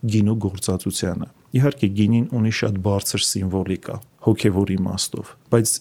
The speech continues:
գինին նաև գործածվել է հին կտակարանում շատ աշխարհիկ նպատակներով, որի մասին զգուշացումները էլ ավելի շատ են, քան նրա դրական իմաստով գործածության մասին հիշատակությունները Սուրբ Գրքում,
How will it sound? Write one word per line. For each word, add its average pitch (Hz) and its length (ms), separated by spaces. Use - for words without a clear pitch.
գինին 120 460
նաև 110 300
գործածվել 104 640
է 107 120
հին 101 200
կտակարանում 104 720
շատ 113 280
աշխարհիկ 117 640
նպատակներով, 110 920
որի 113 260
մասին 110 420
զգուշացումները 110 960
էլ 139 260
ավելի 104 400
շատ 104 380
են, 95 160
քան 101 260
նրա 101 220
դրական 104 520
իմաստով 101 520
գործածության 101 800
մասին 101 360
հիշատակությունները 120 1080
Սուրբ 104 320
Գրքում, 101 400